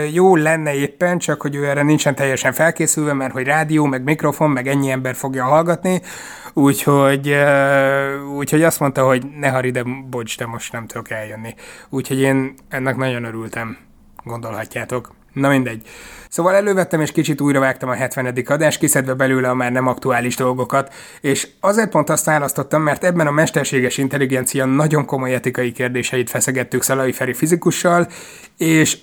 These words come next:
nagyon izgalmas volt újrahallgatnom, különösen annak fényében, hogy azóta ezt a témát több szakértővel körüljártuk már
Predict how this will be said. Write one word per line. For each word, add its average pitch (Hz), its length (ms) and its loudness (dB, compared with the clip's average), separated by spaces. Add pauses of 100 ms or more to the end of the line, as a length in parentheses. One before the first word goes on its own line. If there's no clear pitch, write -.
nagyon 175 400 2
izgalmas 135 440 0
volt 131 180 -4
újrahallgatnom, 131 720 0
különösen 151 520 2
annak 160 340 2
fényében, 143 500 0
hogy 139 140 -2
azóta 139 300 0
ezt - 180 0
a 139 60 -2
témát 139 420 -2
több 156 160 -2
szakértővel 131 760 -2
körüljártuk 131 680 -2
már 135 280 0